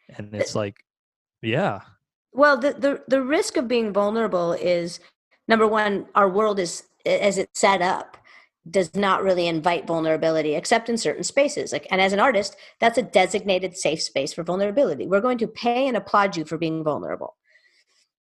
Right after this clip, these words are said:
Speaker 2: If you walk out on the street to a hundred strangers, their, their response to your vulnerability will vary.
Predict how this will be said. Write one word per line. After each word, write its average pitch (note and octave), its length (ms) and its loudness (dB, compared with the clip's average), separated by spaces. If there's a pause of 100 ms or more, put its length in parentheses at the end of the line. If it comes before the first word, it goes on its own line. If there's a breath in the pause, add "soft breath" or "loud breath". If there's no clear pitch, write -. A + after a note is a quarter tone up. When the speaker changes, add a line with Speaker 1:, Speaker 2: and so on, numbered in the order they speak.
(120)
Speaker 2:
If G3+ 120 0
you G#3 120 4
walk G#3 200 4 (160)
out G3+ 160 4
on G3 120 0
the F#3 80 0
street G3+ 420 -2 (240)
to G#3+ 120 2
a G3 140 -2
hundred F#3 320 2
strangers, G3 680 0 (540)
their, G3 480 4
their G#3+ 200 4
response A3+ 400 0
to G3+ 100 -2
your F3+ 100 2
vulnerability E3 680 0
will D#3+ 140 0
vary. D#3 520 0